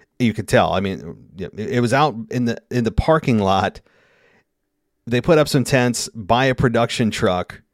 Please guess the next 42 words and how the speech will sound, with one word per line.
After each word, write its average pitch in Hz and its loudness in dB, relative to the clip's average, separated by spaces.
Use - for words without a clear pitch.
wherever 110 0
they 117 0
park 110 0
behind 107 -2
the 98 0
arena, 95 -2
and 101 -2
they 107 2
just 104 -2
set 107 2
up, 98 -2
you 107 -2
know, 78 -10
food 101 -2
and, 78 -12
and 90 -10
all 95 -4
that 90 -8
stuff. 90 -6
And, 104 -2
uh, 98 2
before 139 0
I 156 4
get 127 0
to 127 -2
the 110 0
Seth 117 0
and, 107 -4
and 110 -6
Ezekiel 107 -2
match, 92 -4
but 127 0
it 120 -4
does 139 2
apply 123 2
here 92 -4
'cause 90 -10
that's 98 -4
how 98 -2
this 90 -10
match 85 -8
happened. 120 -4